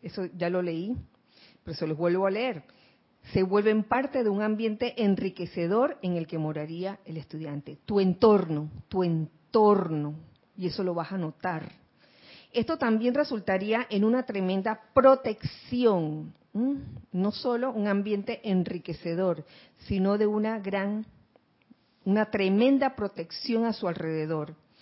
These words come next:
Y podría representar una gran expansión de sus activos de alma y cuerpo. Estos individuos también podrían convertirse en inteligentes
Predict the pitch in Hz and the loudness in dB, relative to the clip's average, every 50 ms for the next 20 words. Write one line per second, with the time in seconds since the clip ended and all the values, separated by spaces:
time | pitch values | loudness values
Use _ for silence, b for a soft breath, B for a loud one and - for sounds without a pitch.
0 | B B B B B B B B 233 214 - - 202 202 185 208 240 294 311 330 | B B B B B B B B -4 0 2 4 4 4 4 2 2 2 2 2
1 | 349 359 339 285 254 - 214 196 - - 196 190 185 175 220 220 226 247 240 233 | 2 0 0 -2 -4 -4 -4 -4 -2 -2 0 -2 -2 0 0 0 0 2 0 0
2 | 233 226 196 185 180 175 240 247 262 262 269 277 277 269 - - 240 226 - - | 0 -2 -4 -6 -6 -2 0 2 2 2 2 2 0 0 -2 -6 -10 -10 -10 -14
3 | - - - 185 175 175 170 - - - 226 220 226 226 233 233 240 240 _ b | -10 -6 -4 -2 -2 -2 -2 -4 -2 0 0 2 2 2 0 0 -2 -6 _ b
4 | b b b b b b _ _ _ _ _ _ _ _ _ _ _ _ _ _ | b b b b b b _ _ _ _ _ _ _ _ _ _ _ _ _ _
5 | - 170 185 190 180 - 196 - - - 190 180 - _ - 247 226 214 233 226 | -8 -4 -4 -4 -4 -6 -10 -10 -8 -10 -10 -10 -10 _ -6 -6 -4 -4 -4 -4
6 | 196 196 180 - - 202 208 226 233 226 220 220 208 196 - - - - 185 175 | -4 -6 -8 -8 -8 -6 -4 -4 -2 -2 -2 -2 -2 -4 -6 -10 -8 -4 -2 -2
7 | 165 - - - - 151 151 151 - - - _ _ _ B B B B B B | -2 -4 -8 -14 -14 -14 -14 -16 -18 -20 -20 _ _ _ B B B B B B
8 | B B B 220 190 - 262 240 247 233 208 190 190 170 190 214 208 240 233 233 | B B B -6 -2 0 0 2 2 2 2 0 -2 -2 -4 -2 0 -2 -2 -2
9 | - 226 190 185 185 190 185 226 277 320 320 311 - 254 226 214 226 233 233 247 | -2 -2 0 0 0 0 0 0 2 2 2 2 2 2 0 2 0 0 0 0
10 | 247 240 - 220 202 196 180 190 185 185 180 - - 254 247 226 - 262 240 - | 0 0 -2 -2 0 0 0 -2 -4 -6 -8 -8 -8 -8 -6 -6 -4 -4 -4 -4
11 | - 214 196 196 196 185 180 - 185 190 190 - 226 220 233 226 - 262 254 | -4 -2 0 0 0 0 -2 -2 -4 -4 -4 -4 -2 -2 -2 -2 -2 -4 -6